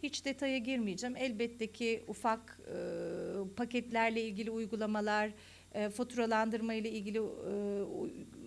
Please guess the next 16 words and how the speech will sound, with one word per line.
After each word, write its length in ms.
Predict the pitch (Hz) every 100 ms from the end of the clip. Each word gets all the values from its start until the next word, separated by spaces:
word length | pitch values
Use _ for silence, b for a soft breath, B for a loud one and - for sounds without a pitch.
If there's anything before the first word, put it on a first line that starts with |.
| - 190
sıkıntılarımız 760 | - 240 254 240 233 226 240
olmakla 480 | 254 277 330 330 226
birlikte 400 | 208 208 220 440
bunların 260 | 320 277 311
hepsi 340 | 349 - 392
çözülebilen, 760 | - 262 247 214 185 185 262 330 B B B -
e, 1000 | 208 208 202 196 196 196 196 190 160 135 -
problemler. 840 | 285 269 208 214 190 170 156 - - -
Fakat 360 | 302 370 359 262
majör 500 | 285 285 339 339 262
birkaç 400 | - 320 320 -
konumuz 540 | 240 226 240 262 185
var. 200 | 170 339 - B B B B B -
E, 640 | 226 233 226 220 220 226 240
hep 220 | 427 -
tartışılan, 840 | 294 262 247 233 214 185 175 233